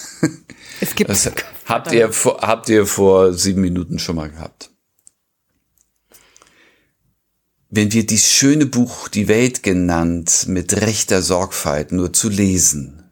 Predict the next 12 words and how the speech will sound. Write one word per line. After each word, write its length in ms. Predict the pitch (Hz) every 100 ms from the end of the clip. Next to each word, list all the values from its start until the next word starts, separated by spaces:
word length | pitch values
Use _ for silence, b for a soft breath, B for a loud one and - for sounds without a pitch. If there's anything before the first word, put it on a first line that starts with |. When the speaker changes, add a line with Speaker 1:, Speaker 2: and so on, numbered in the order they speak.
| -
Speaker 2:
wüssten, 680 | 85 80 - - 107 113 - _ _ _ _ B B B B B B B -
wie 240 | 98 - -
deutlich 540 | 107 107 110 - 101
sich 260 | - 98 95
uns 260 | 101 - -
offenbaren 1000 | - 107 - 92 98 98 104 104 104 101
müssten 1040 | 101 - - - _ - 107 104 101 101
die 240 | 101 98 _
Kunst 680 | - 113 110 104 - - -
und 280 | 107 101
Weisheit 680 | - 85 92 - 90 85 -
dessen, 540 | 85 - - 101 104